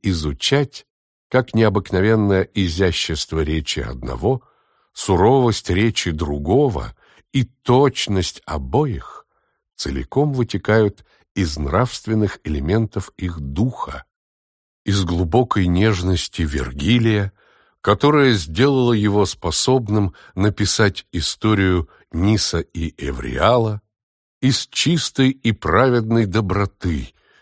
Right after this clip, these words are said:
которая помогла Попу на два века опередить свое время и позволила обобщить законы добродетельной жизни в двух строках. Эти строки,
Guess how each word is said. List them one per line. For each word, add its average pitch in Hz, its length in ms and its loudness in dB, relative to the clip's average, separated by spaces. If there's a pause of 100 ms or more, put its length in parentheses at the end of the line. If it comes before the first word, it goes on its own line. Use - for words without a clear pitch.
которая 90 460 0
помогла 71 500 -2
Попу 123 520 -4 (400)
на 90 180 0
два 98 260 2
века 104 640 -2 (320)
опередить 71 600 -4
свое 67 360 -6
время 92 560 -2 (360)
и 117 80 0
позволила 107 960 0
обобщить 90 840 -4 (100)
законы 92 680 0
добродетельной 76 920 -4
жизни 104 640 -4 (220)
в 71 180 -8
двух 95 360 -4
строках. - 840 -8 (580)
Эти 76 260 -4
строки, - 720 -2